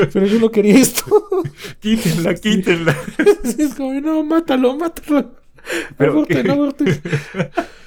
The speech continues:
Speaker 2: Pero qué... bueno, ¿eh? Excelente, otra vez, otra vez. Hasta... Andas muy certero, muy center-, muy certero en este podcast. Porque sí,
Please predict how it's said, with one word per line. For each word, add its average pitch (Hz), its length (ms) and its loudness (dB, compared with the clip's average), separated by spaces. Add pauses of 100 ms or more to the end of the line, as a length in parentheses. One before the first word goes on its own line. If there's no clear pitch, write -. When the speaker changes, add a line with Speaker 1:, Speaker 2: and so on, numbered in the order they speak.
(300)
Speaker 2:
Pero 143 180 0
qué... 196 80 -2
bueno, 180 240 0
¿eh? 147 100 -4
Excelente, 147 460 -4
otra 139 200 -4
vez, 127 160 -2
otra 131 200 -6
vez. 113 120 -2
Hasta... 113 260 -6
Andas 120 300 -6
muy 123 120 -10
certero, 107 680 -4 (260)
muy 110 120 -8
center-, 98 360 -12
muy 110 140 -4
certero 107 280 -4
en 104 60 -4
este 104 120 -10
podcast. - 320 -12
Porque 107 240 -6
sí, 151 200 -6